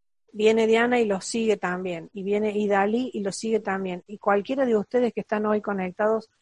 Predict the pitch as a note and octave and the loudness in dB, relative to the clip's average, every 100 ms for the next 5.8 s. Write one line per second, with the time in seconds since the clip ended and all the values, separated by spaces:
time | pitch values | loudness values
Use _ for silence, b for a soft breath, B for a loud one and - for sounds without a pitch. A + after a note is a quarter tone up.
0 | _ - C4+ C4 A3 G3 - G#3 - A3 | _ -4 -2 2 4 2 0 -8 -4 -2
1 | A3 G#3 - G#3 G3+ F3+ E3+ - E3+ - | -2 -4 0 0 0 -6 -6 -10 -14 -14
2 | F3+ F3 F3+ C4+ B3+ - _ _ A3+ A3+ | -10 -8 -6 -6 -6 -8 _ _ -8 -6
3 | C#4+ D4+ C#4 - F#3 E3+ E3+ E3 - _ | -4 -4 -2 -2 -4 -2 -4 -6 -8 _
4 | _ _ _ _ - F#3+ A#3+ - C4+ C#4 | _ _ _ _ -8 -6 -6 -2 -2 -2
5 | C4 B3+ A3+ G3 F3+ G3+ A#3+ | -4 -6 -6 -10 -6 -6 -6